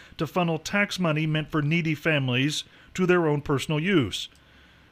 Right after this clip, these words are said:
At this point, authorities really aren't sure how many millions of dollars they spent on personal expenses, vacations, business investments, and stays at a luxury rehab facility in California.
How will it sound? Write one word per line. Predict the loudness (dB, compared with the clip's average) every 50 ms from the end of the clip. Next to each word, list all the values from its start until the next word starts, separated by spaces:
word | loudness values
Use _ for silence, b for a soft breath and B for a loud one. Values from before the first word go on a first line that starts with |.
| b b b b _ -14
At | -4 0
this | 0 0 0
point, | 0 0 2 2 2 2 0 -4 -8 -4
authorities | 0 2 4 4 6 4 2 2 2
really | 0 2 2 2
aren't | 2 0 0 -2 -4
sure | -2 0 2 2 2 2
how | 4 4 4
many | 4 4 2 2
millions | 0 2 2 4 4 4 4 2 2 0
of | -2 -2 0
dollars | 2 4 4 4 2 2 0 0 0 2
they | 0 0
spent | 0 0 -2 -2 0 0
on | -2 -4
personal | -4 -4 -4 -4 -4 -6 -8
expenses, | -8 -6 -2 0 0 0 0 -2 -2 -4 -6 B B B B B B
vacations, | -2 -2 0 2 2 2 2 2 0 0 -2 -2 -4 B B B B 0
business | 2 4 4 4 2 0 -2 -2
investments, | -4 -2 0 0 0 0 0 -4 -4 -4 -2
and | -2 -2 0 0 0 -2 -2 -4
stays | -2 0 2 2 2 2 2 0 0
at | -2 0
a | 0
luxury | 0 0 -2 -2 -2 -2 -2 -2 -2
rehab | 0 0 0 0 0 2 2 2 2 2 -2
facility | -4 -4 -2 -2 -2 -2 -2 -2 -2 -2
in | -2
California. | -2 -2 -2 -2 -2 -2 -2 0 0 0 0 -2